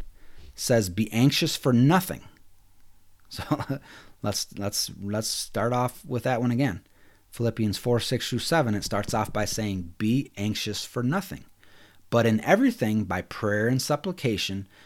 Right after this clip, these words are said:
with thanksgiving, let your requests be made to God, and the peace of God, which surpasses all understanding, will guard your hearts and minds through Christ Jesus." So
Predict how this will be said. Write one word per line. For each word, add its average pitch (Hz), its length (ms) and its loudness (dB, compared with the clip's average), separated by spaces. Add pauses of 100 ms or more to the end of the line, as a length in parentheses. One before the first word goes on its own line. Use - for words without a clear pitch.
(180)
with 113 200 2
thanksgiving, 117 720 2 (340)
let 110 280 2
your 147 140 6
requests 143 440 2
be 110 160 0
made 104 320 2
to 160 80 -4
God, 101 400 -2 (540)
and 120 200 4
the 101 80 2
peace - 720 0
of 151 200 0
God, 95 400 2
which - 120 -4
surpasses 113 680 -2
all 127 240 2
understanding, 117 920 0
will 110 680 2 (760)
guard 110 300 4
your 175 120 4
hearts 117 420 0
and 107 260 0
minds 98 400 0
through 113 280 -2
Christ 107 400 -2
Jesus." 95 520 -4 (440)
So 110 320 -2